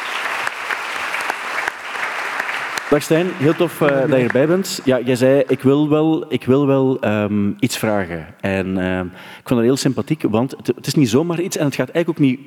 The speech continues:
over ons drie, maar het gaat eigenlijk ook een beetje over Kirsten.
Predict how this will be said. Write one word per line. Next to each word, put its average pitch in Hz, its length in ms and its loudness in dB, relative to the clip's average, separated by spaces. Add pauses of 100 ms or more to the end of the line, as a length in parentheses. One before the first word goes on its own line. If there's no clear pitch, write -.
over 110 260 -4
ons 156 280 0
drie, 190 220 -4 (100)
maar 127 80 0
het 117 100 -4
gaat 127 120 -4
eigenlijk - 280 -6
ook 170 80 0
een 160 60 -2
beetje 156 180 2
over 120 120 0
Kirsten. 87 420 -4